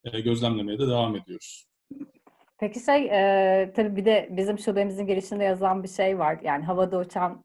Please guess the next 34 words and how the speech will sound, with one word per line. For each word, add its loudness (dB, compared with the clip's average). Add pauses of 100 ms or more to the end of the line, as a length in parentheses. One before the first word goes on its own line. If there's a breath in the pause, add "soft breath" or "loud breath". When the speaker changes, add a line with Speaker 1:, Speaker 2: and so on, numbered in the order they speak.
Speaker 2:
fikirlerin -4
bir -2
iniş -10
pistine -10
ihtiyacı -6
var. -4
O -2
yüzden -4
fikir, -4 (120)
zaten -4
her -4
türlü -6
fikrin, -8 (400 loud breath)
e, -2 (300)
aslında -2
üretim 0
yeri -2
bir -10
yandan -6
da -6
iyi -10
çalışanlar -10
ülkesi. -16 (420 loud breath)
Genel 2
olarak 2
pandeminin, 2
e, -2 (260)
bir -8
değerlendirmesini -2
yapacak -6
olursak, -4
yani -4
hayata -4
etkilerini, -6